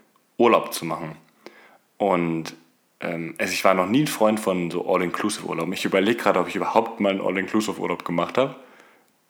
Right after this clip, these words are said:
Das qualifiziert mich ja nicht unbedingt dann für die Aussage, dass ich's nicht mag, aber, ähm,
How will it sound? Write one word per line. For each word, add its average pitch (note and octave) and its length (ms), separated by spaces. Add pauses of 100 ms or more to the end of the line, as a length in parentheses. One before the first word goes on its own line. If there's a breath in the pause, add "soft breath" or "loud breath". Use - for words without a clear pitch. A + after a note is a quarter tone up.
(120)
Das - 160
qualifiziert G#2+ 500
mich A#2 80
ja G2+ 80
nicht G2 160
unbedingt G2+ 380
dann F#2 160
für - 100
die F#2 120
Aussage, F#2 340
dass F2 160
ich's F2 180
nicht - 160
mag, F2 340
aber, F#2+ 480
ähm, F2 440